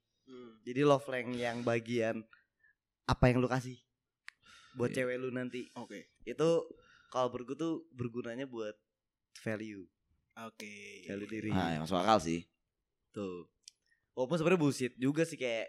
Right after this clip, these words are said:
Speaker 2: semuanya pasti, semua orang di love lang pasti ada semua,
Speaker 3: Maksud
Speaker 2: kan?
Speaker 3: gua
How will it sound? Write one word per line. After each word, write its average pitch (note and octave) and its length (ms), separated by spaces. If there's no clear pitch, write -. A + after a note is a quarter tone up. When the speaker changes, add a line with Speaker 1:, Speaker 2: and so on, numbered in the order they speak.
Speaker 2:
semuanya B2 540
pasti, D3+ 260
semua B2 320
orang C#3 220
di A#2+ 180
love G#2 240
lang C3+ 140
pasti C3+ 180
ada B2 160
semua, A2 320
Speaker 3:
Maksud C#3+ 160
Speaker 2:
kan? - 60
Speaker 3:
gua G#3+ 160